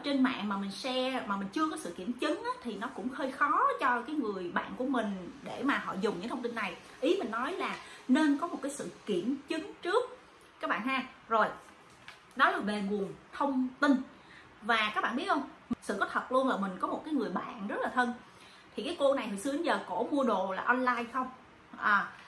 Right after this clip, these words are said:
có ít khi nào cổ ra ngoài đường lắm. Thì trong cái lúc bình thường thì thấy nó không có vấn đề gì, nhưng ngay thời điểm này thì cô đó là một trong những cái, cái, cái nơi mà tụi mình dựa vào nhiều nhất luôn. Bởi vì cái gì cũng có hết á, từ cái dịch vụ, bạn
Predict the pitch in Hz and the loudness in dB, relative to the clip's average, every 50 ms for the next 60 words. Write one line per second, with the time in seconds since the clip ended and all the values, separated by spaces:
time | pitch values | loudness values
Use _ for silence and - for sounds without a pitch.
0 | - - - - - - 415 - - - 427 302 285 214 190 - 226 269 285 254 | -20 -20 -20 -10 -2 -2 -2 -2 2 4 4 4 4 2 2 0 0 0 0 0
1 | 240 214 202 196 190 180 175 175 196 269 320 - - - - - - - - - | 0 0 -2 -2 -2 -2 -4 -4 -4 -4 -6 -6 -12 -16 -18 -18 -18 -18 -18 -18
2 | - - - - - - 269 208 - 349 339 330 320 415 415 381 494 539 - 269 | -20 -20 -20 -8 -4 -2 0 6 6 6 6 6 2 0 4 4 4 4 6 2
3 | 214 196 190 196 220 214 208 190 208 - 311 427 - - - - 679 762 740 762 | 2 2 0 -2 0 0 0 0 0 -2 -4 -4 -6 -8 -2 2 2 2 4 2
4 | 762 659 571 554 508 370 233 190 190 180 175 208 208 202 185 - - - - - | 2 2 4 2 4 2 2 2 2 2 0 0 0 0 -2 -4 -8 -14 -20 -10
5 | - 415 453 440 403 349 349 339 339 - 185 - 170 190 285 370 294 233 196 196 | -6 -6 -4 -2 0 0 0 2 0 0 0 0 -2 -4 -2 0 0 0 0 -2
6 | 196 196 - 269 262 269 262 269 302 440 466 294 208 196 185 185 185 - 254 247 | -4 0 2 4 4 4 6 6 4 4 4 2 2 2 0 0 0 0 0 0
7 | 233 220 208 233 285 269 330 330 320 - - - - - 370 349 - - 359 349 | 0 0 0 -2 -2 -2 -4 -8 -8 -10 -16 -14 -10 -10 -10 -8 -8 -8 -6 -4
8 | 311 311 320 330 330 330 339 285 214 - - - - - - - - 220 208 190 | -2 4 6 6 8 6 6 4 0 -4 -8 -14 -16 -16 -16 -10 0 2 2 2
9 | - - 202 202 226 240 220 196 180 208 202 196 208 220 208 190 190 190 196 190 | 2 0 -2 0 2 2 2 4 4 4 2 4 4 2 2 2 0 -4 -2 0
10 | 220 330 370 - 349 294 269 233 - 208 277 302 - - - - 392 480 480 415 | 0 0 0 -2 -2 -2 -2 -2 -2 -2 -2 -2 -2 0 2 4 4 6 6 6
11 | 214 254 349 269 247 226 - 233 247 285 294 294 311 294 320 381 440 427 427 415 | 6 6 8 8 8 8 8 6 4 4 0 6 8 10 10 10 8 6 0 -4
12 | 392 392 - - - - - - - - - 269 247 214 190 - 349 349 - 233 | -6 -8 -10 -12 -16 -20 -20 -20 -20 0 4 6 6 6 4 2 -2 -2 0 0
13 | 208 - - - 190 190 202 196 202 | 0 -2 -4 -6 -6 -4 -2 -2 -2